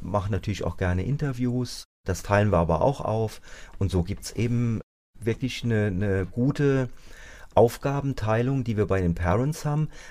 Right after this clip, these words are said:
aber diese Vernetzung mit den, mit den Fridays, da müssen wir es noch verbessern. Leider konnte ich am vergangenen Freitag nicht zu unserem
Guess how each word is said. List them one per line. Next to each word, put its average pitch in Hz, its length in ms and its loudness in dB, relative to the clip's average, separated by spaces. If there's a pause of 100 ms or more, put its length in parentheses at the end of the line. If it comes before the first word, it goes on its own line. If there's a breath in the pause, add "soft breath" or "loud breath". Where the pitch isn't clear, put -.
(120 loud breath)
aber 98 240 4
diese 104 260 -2
Vernetzung 120 640 -2
mit 120 180 -2
den, 104 300 0
mit 92 140 -2
den 90 100 -2
Fridays, 127 760 0
da 117 240 0
müssen 120 320 -2
wir 113 100 2
es 104 100 -4
noch 104 160 -2
verbessern. 107 520 0
Leider 104 280 2
konnte 104 240 -2
ich 104 100 -6
am 95 100 -6
vergangenen 98 400 0
Freitag 101 440 0
nicht 120 220 -6
zu 113 120 -6
unserem 110 420 0